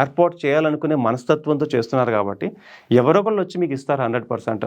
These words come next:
లేదా నా దగ్గర ఈ డబ్బులు ఉన్నాయి, తర్వాత నాకు ఆరు నెలల తర్వాత ఇవి, లేదా నా దగ్గర, ఆ, చిట్లు వేసి, చిట్టి తీసిన డబ్బులు ఉన్నాయి, నాకు ఇప్పుడు ప్రజెంట్ అవసరం లేదు. ఎవరో ఒకళ్ళు ఏదో ఒక రూపంలో మీకు హండ్రెడ్ పర్సెంట్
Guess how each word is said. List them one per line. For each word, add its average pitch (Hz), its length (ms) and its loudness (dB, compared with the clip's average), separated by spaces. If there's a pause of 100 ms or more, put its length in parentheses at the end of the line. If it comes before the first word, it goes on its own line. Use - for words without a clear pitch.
లేదా 131 200 4
నా 135 100 4
దగ్గర 127 200 2
ఈ 143 40 2
డబ్బులు 127 280 2
ఉన్నాయి, 127 200 -2
తర్వాత 123 280 2
నాకు 120 160 -2
ఆరు 113 160 2
నెలల 123 160 -4
తర్వాత 117 380 -6
ఇవి, 104 220 -8 (360)
లేదా 156 200 6
నా 151 120 4
దగ్గర, 135 260 2
ఆ, 127 640 2 (160)
చిట్లు 156 220 0
వేసి, 151 180 -2 (100)
చిట్టి 143 200 2
తీసిన 143 300 2
డబ్బులు 127 260 2
ఉన్నాయి, 117 360 -2
నాకు 131 220 2
ఇప్పుడు 120 160 -2
ప్రజెంట్ 135 320 4
అవసరం 123 260 -2
లేదు. - 140 0
ఎవరో 220 240 4
ఒకళ్ళు 240 220 -2
ఏదో 175 260 2
ఒక 220 100 2
రూపంలో 175 360 0
మీకు 170 200 0
హండ్రెడ్ 131 360 0
పర్సెంట్ 139 380 -2